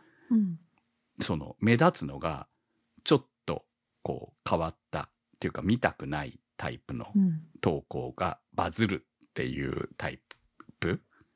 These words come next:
Speaker 1: うんうん。
Speaker 2: のが多いんじゃないのかなって見てて思うのね。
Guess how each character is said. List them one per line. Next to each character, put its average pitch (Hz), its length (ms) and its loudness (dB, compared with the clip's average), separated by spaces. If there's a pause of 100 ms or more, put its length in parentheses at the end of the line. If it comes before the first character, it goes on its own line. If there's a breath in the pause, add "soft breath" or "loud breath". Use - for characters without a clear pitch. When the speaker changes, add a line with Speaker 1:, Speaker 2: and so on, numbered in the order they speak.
(420)
Speaker 1:
う 202 40 6
ん - 20 8
う 190 40 4
ん。 165 440 0
Speaker 2:
の 92 120 2
が 73 100 -4
多 95 160 4
い 95 60 4
ん 90 120 0 (240)
じ 98 140 2
ゃ 90 40 2
な 101 140 2
い 117 40 8
の 98 100 4
か 85 100 -2
な 104 380 4
っ - 100 -12
て 90 120 -4
見 92 260 0
て 98 120 2
て - 80 -8
思 78 300 -6
う - 20 -14
の - 120 -12
ね。 82 300 -8